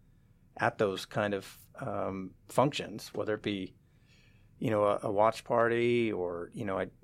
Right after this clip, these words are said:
do some stuff with the charity. And I would think we talked about that last time about the Ronald McDonald House Hockey Challenge. I mean, it's, it, it's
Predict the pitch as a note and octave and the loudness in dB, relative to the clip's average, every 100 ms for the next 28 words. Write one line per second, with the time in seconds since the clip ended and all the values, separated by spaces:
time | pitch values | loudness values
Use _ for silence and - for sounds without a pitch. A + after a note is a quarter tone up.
0 | - _ _ _ - B2 - G#2+ - G#2 | -20 _ _ _ -8 -4 -4 -4 0 0
1 | A#2 G#2+ - G#2+ G#2+ G#2+ G#2+ G2+ - A2+ | 0 -8 -2 2 4 4 2 0 -4 -6
2 | G#2 - G#2+ A2 G2+ G2+ - G#2 G2 G2+ | -6 -6 -6 -6 -2 0 0 0 0 0
3 | G2 G2+ G2+ G#2+ G#2 G2+ G2 G#2 G2+ G2 | 2 0 0 0 0 0 -2 0 0 0
4 | G2 G2+ G2+ G2 G2+ - G2+ - G#2 - | -2 0 0 0 -2 -2 -2 -2 -4 -2
5 | G2+ G2+ G#2 - - _ - _ _ _ | 0 0 -2 -6 -10 _ -20 _ _ _
6 | _ _ _ _ _ - G#2 G#2+ G#2+ - | _ _ _ _ _ -6 0 2 2 0
7 | - - - _ - - - _ _ - | -12 -14 -18 _ -20 -20 -20 _ _ -20
8 | - - - | -18 -20 -16